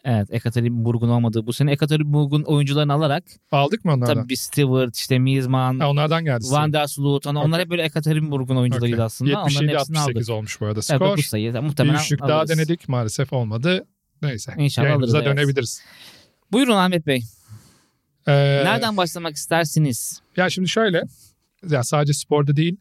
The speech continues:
Speaker 1: Hı hı.
Speaker 2: e, kadın ve erkeklerin arasındaki ücret farkı, yani aynı işi yapan insanların,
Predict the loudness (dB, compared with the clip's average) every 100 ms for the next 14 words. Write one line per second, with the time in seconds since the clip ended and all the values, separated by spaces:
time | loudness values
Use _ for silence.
0 | _ -8 -2 -2 -2 0 0 0 0 2
1 | 2 2 0 2 2 2 0 0 0 0
2 | 0 -2 -4 0 0 -2 -12 _ _ _
3 | -8 -2 0 0 -2 -4 _ _ _ -6
4 | -4 0 0 0 -2 0 -2 0 -2 -2
5 | -4 -2 -2 0 -2 -2